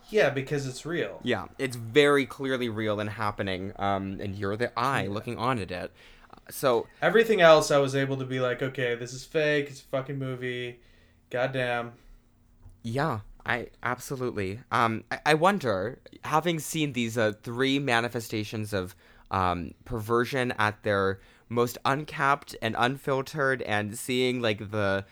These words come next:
Speaker 2: earnest erotic, uh, nightmare of all three of these movies, uh, w-, what have you come away with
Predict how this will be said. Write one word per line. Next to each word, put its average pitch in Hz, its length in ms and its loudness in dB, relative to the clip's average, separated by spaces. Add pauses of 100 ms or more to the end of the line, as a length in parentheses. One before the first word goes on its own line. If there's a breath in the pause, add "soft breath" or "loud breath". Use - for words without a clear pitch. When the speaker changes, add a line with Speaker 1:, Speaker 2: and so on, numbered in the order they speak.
(560 soft breath)
Speaker 2:
earnest 135 420 0
erotic, 113 640 2 (240)
uh, 101 280 4
nightmare 110 540 0
of 104 100 -4
all 113 140 0
three 113 280 -2
of 107 60 -2
these 101 200 -6
movies, 104 500 -6
uh, 90 260 -4 (180)
w-, 98 320 -14 (120)
what 131 300 2
have 147 120 -2
you 131 100 0
come 131 220 -4
away 107 280 -2
with 113 280 -8